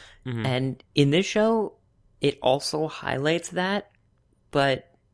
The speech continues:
Speaker 2: not through the conversations themselves. I, I don't
Speaker 1: It's,
Speaker 2: know how to
Speaker 1: it's,
Speaker 2: describe
Speaker 1: it's,
Speaker 2: it.
Speaker 1: it's through the inner monologue. So in, in Seinfeld, you'll have a lot of negging. You'll have, you know, George making fun of Kramer, Kramer making fun of Jerry,
Speaker 2: <laughs>
Speaker 1: Jerry making fun of everybody.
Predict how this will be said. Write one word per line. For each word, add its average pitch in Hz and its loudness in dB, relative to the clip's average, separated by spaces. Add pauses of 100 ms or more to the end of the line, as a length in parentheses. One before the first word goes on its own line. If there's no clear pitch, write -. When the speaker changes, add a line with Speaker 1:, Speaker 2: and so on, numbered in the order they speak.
(340)
Speaker 2:
not 147 0
through 165 2
the 151 6
conversations 135 0
themselves. 120 -2
I, 151 0
I 175 -2
don't 202 2
Speaker 1:
It's, 240 4
Speaker 2:
know 240 4
how 185 2
to 170 4
Speaker 1:
it's, 160 -2
Speaker 2:
describe 131 0
Speaker 1:
it's, 127 2
Speaker 2:
it. - 6
Speaker 1:
it's 113 -4
through 214 -2
the 202 -4
inner 151 0
monologue. 120 -2
So 127 0
in, 120 -4
in 110 -4
Seinfeld, 110 0 (500)
you'll 123 4
have 139 4
a 139 4
lot 127 6
of 101 0
negging. 92 2
You'll 95 0
have, 113 2 (380)
you 113 0
know, 98 2
George 120 6
making 120 2
fun 113 2
of 104 0
Kramer, 82 4
Kramer 127 0
making 117 0
fun 110 2
of 98 2
Jerry, 80 2
Speaker 2:
<laughs> - -
Speaker 1:
Jerry 131 6
making 120 4
fun 104 4
of 98 8
everybody. 78 2